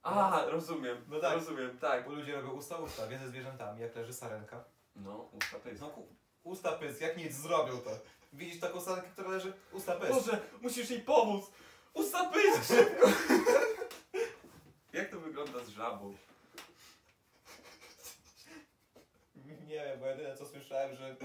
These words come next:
Speaker 2: żaby się trochę inaczej dmucha. Jak się jej w pewne miejsce rurkę wsadzi.
Speaker 1: Ej, ja sobie, ja od razu mam s-, skojarzenie z Shrekiem pierwszym, w sensie,
Speaker 2: Tak, to
Speaker 1: może on wcale nie robił z nich balonów,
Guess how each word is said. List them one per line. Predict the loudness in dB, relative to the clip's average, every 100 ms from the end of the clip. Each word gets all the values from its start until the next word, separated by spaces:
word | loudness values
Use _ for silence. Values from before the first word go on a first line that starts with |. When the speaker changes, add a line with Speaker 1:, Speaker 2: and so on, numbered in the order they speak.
| -10 0
Speaker 2:
żaby | 0 0
się | -4
trochę | -6 -6
inaczej | -6 -6 -6
dmucha. | -12 -12 -12 -14 -18 -20 _ _ -20 -18 -20 -20 -18 -12 -8
Jak | -8
się | -6
jej | -6 -6
w | -8
pewne | -8 -8
miejsce | -8 -8 -6
rurkę | -6 -8 -10 -10
wsadzi. | -10 -12 -14 -18 -20 _ _ _ _ _ -14 -12 -10 -10 -10 -12 -18 -18 -4
Speaker 1:
Ej, | -2 -2 -2
ja | -2
sobie, | -4 -12 -12 -6
ja | -4 -2
od | -4
razu | -6 -2
mam | -2
s-, | -2 -14 -18 -14
skojarzenie | -2 -2 -2 -10
z | -14
Shrekiem | -12 -4 -4 -4 -14
pierwszym, | -12 -14 -14 -16 -14
w |
sensie, | -12 -2
Speaker 2:
Tak, | 2 4 2 0 -4
to | 4
Speaker 1:
może | 4 4 0 0
on | 2 4 4 0 -10 _ _ _ _ _ _ -8
wcale | 0 2 0
nie | 0
robił | 0 0 -4
z | -8
nich | -8
balonów, | -2 0 0 -2 -4 -10